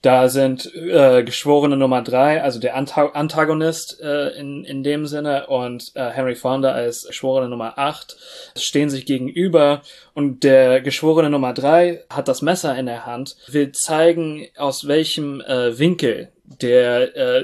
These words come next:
mutmaßliche Mörder hätte zustechen müssen, um die, äh, Verwundung, die tatsächlich stattgefunden hat, eben zu, äh, erze-, erzielen. Da wird mit diesem Messer, dieses Objekt in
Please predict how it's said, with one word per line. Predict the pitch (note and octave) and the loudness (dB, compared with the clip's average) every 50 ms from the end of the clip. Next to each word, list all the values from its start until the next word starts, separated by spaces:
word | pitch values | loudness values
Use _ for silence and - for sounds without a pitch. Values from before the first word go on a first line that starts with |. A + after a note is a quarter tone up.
| G3+ - F#3+ | -2 -8 -14
mutmaßliche | E3+ D#3 D3 C#3+ D3+ E3 E3 D#3 D#3 D3+ C#3 - D3+ C3 C3+ C3 | -10 -8 -4 -2 -2 -2 0 0 0 0 0 -2 -4 -4 -4 -6
Mörder | B2+ C3 C#3 C#3 C#3 C#3 C#3+ D3 D3 D3+ C#3+ C#3+ D3 | -6 -6 -6 -2 -2 0 0 0 0 0 0 0 -2
hätte | - D#3 - C3+ A#2 | -6 -8 -8 -8 -12
zustechen | - - F3+ E3 - - - C#3 - - B2 A#2+ | -8 -6 -6 -6 -4 -4 -4 -6 -4 -6 -8 -4
müssen, | C3 D3 E3 E3 - - C#3 C3+ B2+ B2+ - - - - - - _ | -2 0 0 0 -2 -4 -6 -6 -8 -10 -14 -20 -20 -20 -20 -12 _
um | D3+ D#3 D#3 D#3+ D3+ C#3 | -2 0 0 0 0 2
die, | C#3 C3+ C3+ C3+ B2+ | 2 2 2 2 0
äh, | C3 - - C3+ C3 B2 A#2+ | -2 -2 -2 -2 0 0 -2
Verwundung, | - - B2+ B2+ C#3+ D3+ D3 C#3 B2 B2 B2 B2+ - _ _ - | -4 -4 -2 0 0 2 2 2 0 0 -2 -8 -14 _ _ -6
die | C3+ B2+ B2+ B2+ A#2+ A#2+ B2 - | -4 -4 -2 -4 -4 -6 -8 -8
tatsächlich | - - B2 - - C#3+ C#3+ - - A#2+ - | -8 -8 -6 -2 -2 -2 -2 -2 -6 -8 -4
stattgefunden | - C#3+ - - C#3 - - F3+ - - _ C3 A#2+ A#2+ A2+ | -4 -4 -4 -4 -10 -12 -10 -10 -10 -10 _ -16 -14 -12 -8
hat, | A#2 A#2+ A#2+ - - - - - - - - _ _ | -6 -6 -6 -8 -12 -16 -20 -20 -20 -20 -20 _ _
eben | - B2+ A#2+ A#2+ B2 A2+ | -4 -2 -2 -2 -2 -4
zu, | A2+ - - C3 A#2+ B2 | -6 -4 -2 0 0 0
äh, | B2+ - - C3+ B2 A#2 A2+ A2 G#2+ A2 G#2+ | -2 -2 -2 -2 -2 0 0 0 -2 -2 -2
erze-, | - A#2+ G#2+ - - - C#3 C#3+ - | -4 -4 -4 -2 -2 -2 -2 -2 -2
erzielen. | C3+ A#2+ - - - D3 C3+ A#2 A2+ A2 A#2 B2+ - - | -6 -6 -6 -2 0 0 0 0 0 -4 -6 -10 -8 0
Da | - C#3 C#3 C3+ C#3+ | 2 2 4 4 4
wird | F3 F3+ F3 | 2 4 2
mit | F3 E3 - | 0 0 0
diesem | D3+ C#3 C#3 C3+ C3+ | -2 -4 -2 -2 -2
Messer, | D3 F#3 G3 - - C3+ A2 G#2 - - - | -2 -2 -2 -2 -2 -2 -2 -2 -4 -4 -4
dieses | C#3+ C3 C3 C3 B2+ - - | -4 -4 -4 -6 -8 -8 -4
Objekt | D3 C#3 B2+ - - C#3 C#3+ D#3+ C3+ - - - - - - _ _ | -4 -6 -6 -6 -4 -2 0 0 0 -2 -8 -12 -14 -14 -16 _ _
in | - D#3 E3+ F3 F3 F3 E3+ E3+ E3+ - - | -2 0 0 2 0 -2 -4 -6 -8 -12 -16